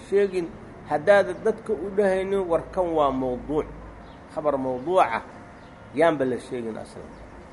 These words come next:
Markaas wuxuu yidhi, "Wa kayfa kaana?" siduu xadiidka mawduuca ahaa. Ayi mawduuc ku saabsan yahay? Fil caqaa'id wal axkaam. Waa iyada culummadu isku waafaqsan yihiin. Xadiid aan saxiix ahayn, haddaada dadka u caddaynin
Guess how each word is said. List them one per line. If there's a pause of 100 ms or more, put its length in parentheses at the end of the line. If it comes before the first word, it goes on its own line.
(460)
Markaas
wuxuu
yidhi,
"Wa
kayfa
kaana?"
siduu
xadiidka
mawduuca
ahaa. (280)
Ayi
mawduuc
ku
saabsan
yahay? (480)
Fil
caqaa'id
wal
axkaam. (560)
Waa
iyada
culummadu
isku
waafaqsan
yihiin. (720)
Xadiid
aan
saxiix
ahayn, (880)
haddaada
dadka
u
caddaynin